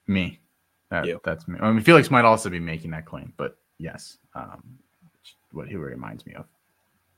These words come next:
Speaker 2: Gotcha.
Speaker 1: All right,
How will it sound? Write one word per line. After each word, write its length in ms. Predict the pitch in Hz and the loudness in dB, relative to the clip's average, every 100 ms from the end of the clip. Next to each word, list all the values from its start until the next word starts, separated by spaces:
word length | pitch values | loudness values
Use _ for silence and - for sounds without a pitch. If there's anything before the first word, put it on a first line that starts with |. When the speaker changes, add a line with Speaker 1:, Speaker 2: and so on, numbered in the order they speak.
| _ | _
Speaker 2:
Gotcha. 260 | - - - _ _ _ _ _ _ _ _ _ _ - - - _ _ | -14 -14 -18 _ _ _ _ _ _ _ _ _ _ -20 -20 -20 _ _
Speaker 1:
All 100 | - | 2
right, 140 | 92 | 2